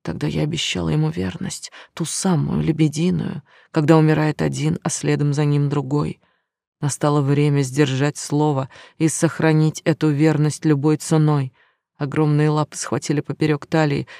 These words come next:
и закинули меня на плечо. Ударилась солнечным сплетением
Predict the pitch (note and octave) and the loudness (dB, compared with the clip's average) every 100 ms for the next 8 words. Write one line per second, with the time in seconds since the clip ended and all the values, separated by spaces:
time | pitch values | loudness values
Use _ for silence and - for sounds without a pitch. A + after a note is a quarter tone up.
0 | - E3 D3 D#3 - D#3 D#3 D3+ D3+ D3+ | 0 2 4 2 2 4 4 4 4 4
1 | D3+ - D#3 - - C#3+ - _ _ _ | 2 0 -2 -2 -4 -6 -8 _ _ _
2 | _ _ _ - E3 D3 D#3+ D#3 C#3 C#3 | _ _ _ -2 0 4 2 2 0 -2
3 | - - E3+ D#3+ D3+ - D3+ - - D3+ | -4 2 4 4 2 -2 -4 -2 0 2
4 | E3 D#3+ D3+ C#3 | 2 2 2 0